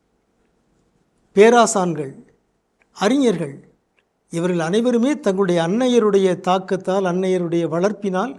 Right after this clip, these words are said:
உருவானவர்கள். எடுத்துக்காட்டாக எடிசனை சொல்லலாம். தாமஸ் ஆல்வா எடிசனை அவனுடைய தாய் ஒவ்வொரு நாளும் பள்ளியிலிருந்து வந்தவுடன் கேட்பாராம், "இன்று நீ ஆசிரியரிடம் என்ன கேள்வி கேட்டாய்?" என்று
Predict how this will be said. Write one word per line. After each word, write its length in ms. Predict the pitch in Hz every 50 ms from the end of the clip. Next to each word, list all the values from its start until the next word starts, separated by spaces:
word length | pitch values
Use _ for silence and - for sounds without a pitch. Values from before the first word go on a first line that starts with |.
| - - - -
உருவானவர்கள். 580 | 202 220 240 220 202 180 156 151 143 139 147
எடுத்துக்காட்டாக 640 | 151 170 170 170 - 202 196 196 175 208 208 190 196
எடிசனை 380 | 170 180 214 - - 254 220 214
சொல்லலாம். 460 | - - 160 147 151 135 139 - - _ _ _ _ _ _ - - - - _ _
தாமஸ் 400 | - 190 220 240 240 233 - 208
ஆல்வா 260 | 196 196 190 196 185
எடிசனை 420 | 175 175 196 - - 202 180 196 233 254
அவனுடைய 380 | 233 202 190 190 175 180 175 165 175
தாய் 420 | - 185 190 190 175 170 190 247 269 - - - - - - - -
ஒவ்வொரு 280 | 175 175 196 220 214
நாளும் 360 | 208 208 202 214 233 240 233 208
பள்ளியிலிருந்து 500 | 185 202 220 233 226 220 214 220 208 196
வந்தவுடன் 380 | 190 196 202 208 202 214 214 208
கேட்பாராம், 600 | 180 190 190 185 190 - 180 170 175 208 277 302 294 - - _ _ _ _ _ -
"இன்று 340 | 202 240 269 269 285 277 247
நீ 120 | 233 226
ஆசிரியரிடம் 640 | 220 190 202 233 233 240 233 214 208 208 214 254 226
என்ன 340 | 175 175 208 247 277 311 302
கேள்வி 400 | 311 - 226 226 233 226 226 202
கேட்டாய்?" 500 | - 190 175 165 175 160 139 139 - - _ _ _ _ _ _ _ _ _ _ _ _ _ _ _ _ _ _ _ _ -
என்று 300 | 175 170 170 170 196